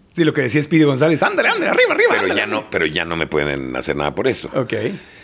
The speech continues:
Speaker 2: Y entonces estaba a punto de poner mi página en andale punto com y me hablaron unos cuates de Silicon Valley. Yo ni sabía lo que era Silicon Valley.
Speaker 1: Ajá.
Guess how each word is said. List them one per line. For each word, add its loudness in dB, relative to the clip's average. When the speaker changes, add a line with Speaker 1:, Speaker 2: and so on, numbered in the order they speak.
Speaker 2:
Y 2
entonces 0
estaba 2
a -6
punto 0
de -2
poner 2
mi 0
página -2
en 0
andale 0
punto -4
com 0
y 2
me 0
hablaron 0
unos -4
cuates 0
de -4
Silicon -6
Valley. -2
Yo -2
ni -4
sabía -2
lo -6
que -2
era -4
Silicon -6
Valley. -2
Speaker 1:
Ajá. -8